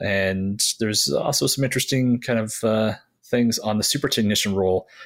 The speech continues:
that, uh, we might be rolling out too that I'll talk about next podcast.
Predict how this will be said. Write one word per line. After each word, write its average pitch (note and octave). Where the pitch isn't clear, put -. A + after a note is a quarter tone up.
that, F#2+
uh, F#2+
we G#2
might G2
be G#2+
rolling F#2+
out F#2+
too G2
that F#2
I'll F2
talk F#2
about F2
next F2
podcast. -